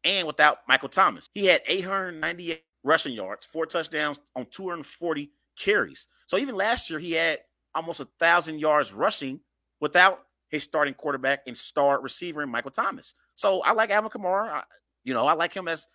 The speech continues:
a running back. And Michael Thomas will be back at some point this season.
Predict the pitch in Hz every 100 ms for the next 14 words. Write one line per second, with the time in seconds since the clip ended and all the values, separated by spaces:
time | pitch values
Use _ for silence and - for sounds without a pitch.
0 | _ 139 143 156 147 160 - - 151 143
1 | _ _ _ - 139 - 190 196 147 -
2 | 135 139 117 156 165 - - - - 190
3 | 190 - 202 165 _ 170 180 185 - _
4 | - 262 254 143 147